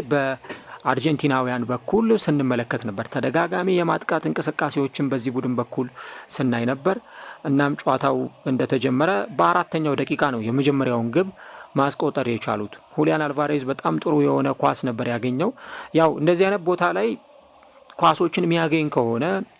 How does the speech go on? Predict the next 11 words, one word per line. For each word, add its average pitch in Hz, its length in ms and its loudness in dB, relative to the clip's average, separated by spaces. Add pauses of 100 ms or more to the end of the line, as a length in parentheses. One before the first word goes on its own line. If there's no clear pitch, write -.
(120)
ጥሩ - 180 2
አጨራረስ 160 460 4
ያለው 131 200 -4
ተጫዋች 135 380 -4
እንደሆነ 120 280 -2
ይታወቃል። 120 540 -2 (640)
በጣም 151 260 0
በግሩም 139 400 4
ሁኔታ 135 320 0
ነው 113 120 -2 (100)
ኳሷን 135 400 -2